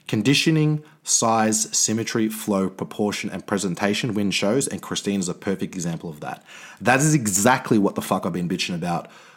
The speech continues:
for the, <laughs> for all the previous wrap-ups. That is a true representation.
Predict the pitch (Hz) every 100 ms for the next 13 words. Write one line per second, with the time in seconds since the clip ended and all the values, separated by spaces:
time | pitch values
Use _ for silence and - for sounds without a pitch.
0 | _ - 95 - 139 104 - - - 113
1 | 110 107 98 - 110 98 92 90 - 87
2 | - - 101 117 - 107 95 - 147 147
3 | 139 135 120 110 98 92 - 165